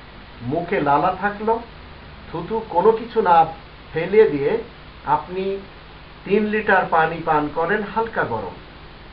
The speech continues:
দেখবেন আস্তে আস্তে আপনার এই ডায়াবেটিস বলেন, এই সবগুলি সব নিয়ন্ত্রণে এসে যাবে এবং আপনি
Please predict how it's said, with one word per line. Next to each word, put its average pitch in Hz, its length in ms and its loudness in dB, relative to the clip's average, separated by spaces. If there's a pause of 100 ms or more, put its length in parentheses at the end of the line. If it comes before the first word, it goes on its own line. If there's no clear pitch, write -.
(120)
দেখবেন 156 340 0
আস্তে 147 360 0
আস্তে 180 220 -2
আপনার 156 360 0
এই 131 200 -4
ডায়াবেটিস 196 640 2
বলেন, 165 320 2 (400)
এই 170 280 -6
সবগুলি 175 440 0 (120)
সব 196 180 2
নিয়ন্ত্রণে 180 560 -2
এসে 170 220 -6
যাবে 202 260 0
এবং 165 300 0
আপনি 147 300 -4